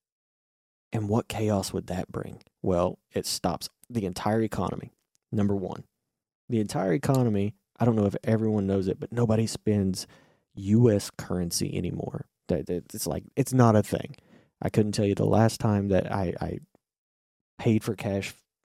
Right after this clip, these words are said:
on things for, you know, a regular basis. And everything is digital. Everything moves at the speed of light at this point because we're talking about fiber optics. And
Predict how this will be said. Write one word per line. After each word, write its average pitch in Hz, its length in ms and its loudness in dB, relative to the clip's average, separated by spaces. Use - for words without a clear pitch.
on 101 240 -2
things 95 320 -4
for, 95 240 -6
you 110 200 -6
know, 98 120 -4
a 110 120 -2
regular 98 360 -6
basis. - 480 -10
And 117 540 4
everything 147 420 4
is 170 120 2
digital. 107 500 0
Everything 131 720 -2
moves 123 520 0
at 107 160 -2
the 104 140 -2
speed 117 640 -2
of 113 240 -14
light 101 420 -2
at - 120 -10
this 101 140 -4
point 98 320 -8
because 104 280 -4
we're 95 120 -6
talking 95 260 0
about - 200 -4
fiber 92 360 -6
optics. 90 440 -8
And 131 520 0